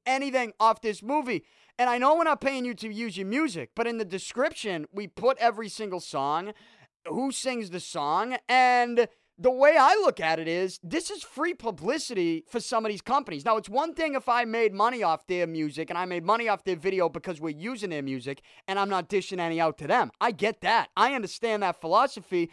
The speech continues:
I understand why maybe they would be a little pissed off about that, but that's not the reality of the situation. The reality of the situation is, you know, we were just a couple kids who, who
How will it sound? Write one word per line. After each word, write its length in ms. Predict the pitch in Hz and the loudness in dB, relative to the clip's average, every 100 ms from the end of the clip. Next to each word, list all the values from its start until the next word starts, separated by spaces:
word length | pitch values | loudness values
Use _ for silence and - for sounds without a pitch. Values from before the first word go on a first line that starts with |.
| _ _ | _ _
I 200 | 220 277 | 0 0
understand 400 | 285 220 - 226 | 0 -4 -4 0
why 100 | 208 | 2
maybe 220 | 202 202 | 2 0
they 100 | 190 | 2
would 100 | 208 | 0
be 120 | 185 190 | 2 -2
a 40 | |
little 140 | 185 | -2
pissed 300 | 151 185 160 | -4 -8 -2
off 200 | 233 311 | 4 4
about 280 | 262 180 160 | 4 -2 0
that, 200 | 160 151 - _ _ - | 0 0 -4 _ _ -10
but 160 | 254 | 0
that's 260 | 302 311 320 | 6 6 6
not 220 | 320 302 | 2 2
the 80 | 294 | 0
reality 460 | 269 262 262 262 233 | 4 6 8 6 0
of 40 | |
the 80 | 220 | -4
situation. 680 | - 262 233 233 320 - 156 | -6 -8 2 4 4 0 -6
The 60 | |
reality 420 | 175 220 240 330 294 | -2 2 6 6 4
of 80 | |
the 60 | 208 | -2
situation 600 | - 233 196 247 302 226 | -6 -8 -2 -2 -2 -2
is, 240 | 196 185 - _ _ _ | -2 -2 -8 _ _ _
you 80 | - | -2
know, 80 | 240 | 0
we 160 | 240 320 | 2 0
were 60 | |
just 220 | 269 262 | -2 -6
a 40 | - | -4
couple 440 | 254 - 226 185 - | -2 0 -2 -6 -2
kids 300 | 269 269 170 | 0 0 -4
who, 200 | 214 - | -6 -6
who 240 | 202 208 | -8 -10